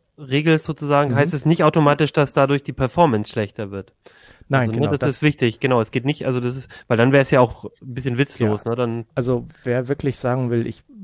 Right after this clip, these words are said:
Speaker 2: weiß nicht, ich wohne jetzt in meiner Dachgeschosswohnung und im Sommer, jetzt ist es diesen Sommer noch nicht so knacke heiß gewesen, aber letztes Jahr war es ja sehr lange sehr heiß, äh, und ich will da tagsüber im Homeoffice jetzt nicht meine Bude aufheizen.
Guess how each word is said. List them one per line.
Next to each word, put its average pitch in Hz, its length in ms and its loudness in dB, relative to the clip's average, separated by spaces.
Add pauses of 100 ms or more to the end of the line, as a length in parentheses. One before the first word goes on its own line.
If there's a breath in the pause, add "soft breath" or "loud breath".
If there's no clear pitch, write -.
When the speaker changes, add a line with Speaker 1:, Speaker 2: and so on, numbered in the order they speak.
(1120)
Speaker 2:
weiß 110 200 -6
nicht, 107 160 -8
ich 123 160 -12
wohne 123 180 -2
jetzt 123 240 -4
in 117 120 -8
meiner 117 200 -2
Dachgeschosswohnung 120 840 -6
und 120 140 -6
im 113 100 -6
Sommer, 113 460 -2
jetzt 110 320 -10
ist - 120 -14
es - 340 -20
diesen 117 220 -10
Sommer 117 280 -4
noch 101 100 -6
nicht 117 180 -8
so 127 160 -8
knacke 123 440 -8
heiß 117 240 -4
gewesen, 110 380 -6
aber 101 180 -6
letztes 113 360 -10
Jahr 110 200 -6
war 107 80 0
es 98 100 -8
ja 101 240 -4 (580 soft breath)
sehr 117 300 -2
lange 113 280 0
sehr 110 240 -4
heiß, 113 300 -4 (360 soft breath)
äh, 104 100 -4
und 117 180 -8
ich - 120 -16
will 117 120 0
da 107 240 0
tagsüber 110 640 -6
im 107 180 -6
Homeoffice 120 480 -10
jetzt 107 220 -10
nicht 113 220 -10
meine 110 240 -6
Bude 127 260 -4
aufheizen. 104 580 -8